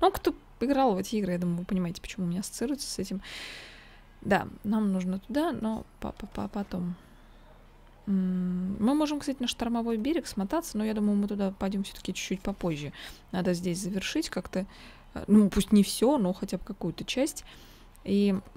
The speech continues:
имеет смысл продвигаться уже сюда, потому что внизу меня будут очень больно бить, и я не хочу туда. С другой стороны, здесь есть баранина, и неплохо бы её как-то уже получить,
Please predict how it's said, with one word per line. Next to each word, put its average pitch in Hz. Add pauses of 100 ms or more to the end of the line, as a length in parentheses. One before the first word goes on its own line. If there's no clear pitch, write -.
(100)
имеет 240
смысл 214
продвигаться 202
уже 190
сюда, 208
потому 185
что -
внизу 190
меня 208
будут 196
очень 202
больно 196
бить, 277
и 202
я -
не 196
хочу -
туда. - (500)
С -
другой 359
стороны, 180
здесь 262
есть 233
баранина, 220 (120)
и -
неплохо 185
бы 190 (240)
её 196 (100)
как-то -
уже 185 (2500)
получить, 190